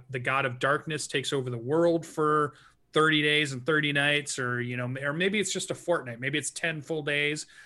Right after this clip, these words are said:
Maybe it's, you know, the snow, the great snowstorm comes, and it comes, you know, once every twenty days or something, and then all of a sudden it's just pitch black. And,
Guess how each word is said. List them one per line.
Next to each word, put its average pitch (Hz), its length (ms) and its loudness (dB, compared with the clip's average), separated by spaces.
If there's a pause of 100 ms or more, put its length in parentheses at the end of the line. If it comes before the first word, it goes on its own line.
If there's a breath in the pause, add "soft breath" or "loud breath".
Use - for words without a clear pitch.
(300 soft breath)
Maybe 147 260 2
it's, 139 180 -6
you 143 100 -2
know, 131 180 0
the 127 180 -4
snow, 156 460 2
the 143 80 0
great 139 260 2
snowstorm 143 560 0
comes, 139 360 -2
and 127 80 -2
it 127 80 -6
comes, 135 360 -4
you 127 80 -4
know, 123 120 0
once 127 300 -2
every 127 400 0 (480 loud breath)
twenty 135 300 0
days 123 320 4
or 123 80 2
something, 123 420 2
and 120 120 2
then 120 80 0
all 120 120 2
of 120 80 -2
a 120 40 -4
sudden 120 240 0
it's 120 140 -2
just - 340 -4
pitch - 280 -2
black. 120 380 0
And, 107 180 -8